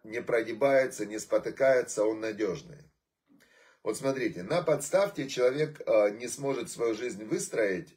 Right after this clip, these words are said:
потому что, почему? Так, так говорит царь Соломон, мудрейший из людей. «На подставке он не сможет свою жизнь выстроить».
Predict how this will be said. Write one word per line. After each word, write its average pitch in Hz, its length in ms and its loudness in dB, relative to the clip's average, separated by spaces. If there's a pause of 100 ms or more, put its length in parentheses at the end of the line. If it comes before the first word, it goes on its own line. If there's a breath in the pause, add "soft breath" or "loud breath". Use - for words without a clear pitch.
(120)
потому 113 400 -2
что, 131 260 0
почему? 131 680 -4 (920 soft breath)
Так, 165 340 -2
так 160 180 4
говорит 151 280 0
царь 143 160 2
Соломон, 135 380 -4
мудрейший 107 420 -4
из 101 380 -12
людей. 104 300 -4
«На 127 160 0
подставке 143 680 -2
он 143 220 -2
не 127 80 -8
сможет 143 360 -4
свою 113 200 -4
жизнь 117 260 -8
выстроить». - 480 -8